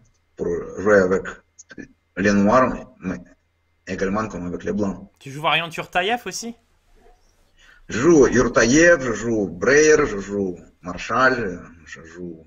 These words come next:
Speaker 1: Chigorin.
Speaker 2: Tu joues tout.
Speaker 1: Mais dans l'espagnol, je joue un peu tout, oui. Ok, par contre, je joue pas les Siciliens.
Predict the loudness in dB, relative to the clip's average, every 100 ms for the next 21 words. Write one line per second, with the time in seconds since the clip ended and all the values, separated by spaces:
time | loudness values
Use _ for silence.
0 | _ -14 -8 -6 -4 -6 -8 -16 _ _
1 | _ -20 -20 -20 -16 -10 2 4 6 4
2 | 0 -14 _ _ _ _ _ _ _ _
3 | _ -12 -12 -2 2 2 2 2 4 2
4 | 0 -4 -2 -2 -6 -10 -10 -10 -12 -14
5 | -16 _ _ _ -8 0 2 2 -4 -16
6 | -20 -20 -10 -6 -4 -2 -2 -2 -4 -6
7 | -14 _ _ _ _ -14 -10 -6 0 2
8 | 2 0 -2 -4 -6 -6 -6 -6